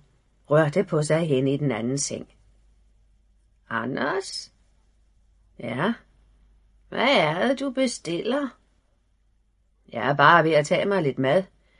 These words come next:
Jeg går ud i stalden nu." De talte med hviskende stemmer. "Væk endelig ikke, Jolien. Hvad er klokken?"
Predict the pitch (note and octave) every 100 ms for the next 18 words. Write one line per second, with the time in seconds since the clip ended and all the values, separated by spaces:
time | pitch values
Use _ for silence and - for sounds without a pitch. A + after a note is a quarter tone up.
0 | _ _ - G3 B3 D4+ D4+ A3+ A3+ G#3+
1 | C4+ B3 D#3+ - _ _ _ _ _ _
2 | _ _ _ _ _ - C#3 D3 B2+ C#3+
3 | C#3 C3 B2+ - D#3 D3+ - C3 G#2+ -
4 | - _ _ _ _ _ _ _ - D3
5 | G3+ C4+ - - - A3+ D4+ D4 G#3+ G3+
6 | G#3+ A#3+ F3+ C#3+ D3+ D#3+ G#3+ C#4 A#3+ -
7 | _ _ _ _ _ D3+ F#3 B3+ - F3
8 | D#3+ - -